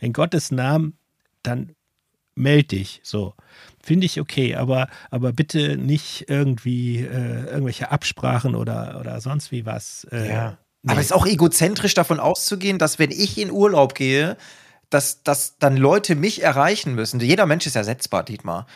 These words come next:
Speaker 1: Nein,
Speaker 2: Und
Speaker 1: die wollen dich ja, das ist ja der Punkt. Die
Speaker 2: kein
Speaker 1: wollen dich ja
Speaker 2: Unternehmen fällt
Speaker 1: Nein.
Speaker 2: zusammen, nur weil ich mal Urlaub mache.
Speaker 1: Nein, nein, nein, nein, nein, andersrum, andersrum. Die wollen dich erreichen,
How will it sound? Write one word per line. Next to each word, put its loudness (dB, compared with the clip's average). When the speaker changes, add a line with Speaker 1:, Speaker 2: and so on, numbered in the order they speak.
Speaker 1:
Nein, 4
Speaker 2:
Und 4
Speaker 1:
die 4
wollen 6
dich 4
ja, 0
das 2
ist 2
ja 6
der 4
Punkt. -2
Die 2
Speaker 2:
kein 4
Speaker 1:
wollen 6
dich 6
ja 6
Speaker 2:
Unternehmen 0
fällt -4
Speaker 1:
Nein. 2
Speaker 2:
zusammen, 2
nur 0
weil 2
ich -4
mal 2
Urlaub 2
mache. 0
Speaker 1:
Nein, 0
nein, -4
nein, 0
nein, 0
nein, -2
andersrum, -2
andersrum. -2
Die -6
wollen 0
dich -4
erreichen, -2